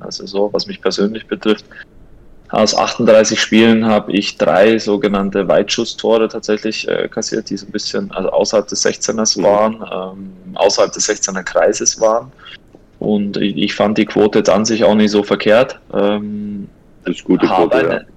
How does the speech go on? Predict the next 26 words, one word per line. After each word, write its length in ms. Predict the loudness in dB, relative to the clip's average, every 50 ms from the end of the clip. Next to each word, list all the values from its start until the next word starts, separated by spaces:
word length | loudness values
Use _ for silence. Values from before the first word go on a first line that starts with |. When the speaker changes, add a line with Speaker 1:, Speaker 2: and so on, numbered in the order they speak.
| _ _ -14
Speaker 1:
hab, 340 | -10 -6 -6 -6 -6 -8 -8 -8
hab 140 | -8 -8
eine 280 | -8 -8 -8 -8 -6 -6
Analyse 520 | -6 -6 -4 -4 -2 -2 -2 -2 -4 -4
bekommen, 540 | -4 -4 -2 0 0 0 0 0 -2 -4 -4 -6 -10 -16 -18 -18 -16 -16 -16 -16 -14 -14 -14 -14 -14 -16 -18 -18 -6 -2
in 200 | 0 0 0 2
der, 540 | 2 2 2 4 4 4 4 2 2 2 0
ähm, 340 | 0 0 0 -2 -4 -4 -6 -4 -2
nur 180 | 0 2 2 4
die 100 | 4 4
reinen 400 | 4 4 4 2 2 -2 -2 -2
Daten, 400 | 0 2 2 2 0 0 -2 -2
also 160 | -2 0 2
nur 100 | 2 2
die 100 | 2 2
reinen 340 | 2 2 2 2 0 -2 -2
Zahlen, 540 | -2 0 0 2 0 0 -2 -4 -6 -10 -14 -14 _
wo, 320 | 0 2 4 4 4 2
von 260 | 0 -2 -2 0 2
wo 200 | 2 2 2 4
wurde 180 | 2 2 2 2
das 160 | 0 0 0
Tor 180 | 0 -2 -2 -2
geschossen, 360 | 0 -2 -2 -2 -2 -4 -2
ohne 220 | 0 0 0 2 2
dass 440 | 0 0 0 0 -2 -4 -6 -8